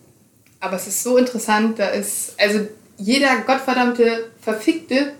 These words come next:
sorry für die Aus-, äh, Wortwahl, Delfin kann gegen so einen Orca einpacken.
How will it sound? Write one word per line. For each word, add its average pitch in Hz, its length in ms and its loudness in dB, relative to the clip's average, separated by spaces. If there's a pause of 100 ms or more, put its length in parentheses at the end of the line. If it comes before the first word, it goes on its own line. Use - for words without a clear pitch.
sorry 247 320 2
für 262 180 0
die 233 140 0
Aus-, 233 240 0
äh, 214 240 -2
Wortwahl, 208 420 0 (520)
Delfin 269 760 8 (100)
kann 240 180 0
gegen 240 220 2
so 226 60 0
einen 220 160 -2
Orca 240 300 2
einpacken. 196 540 -2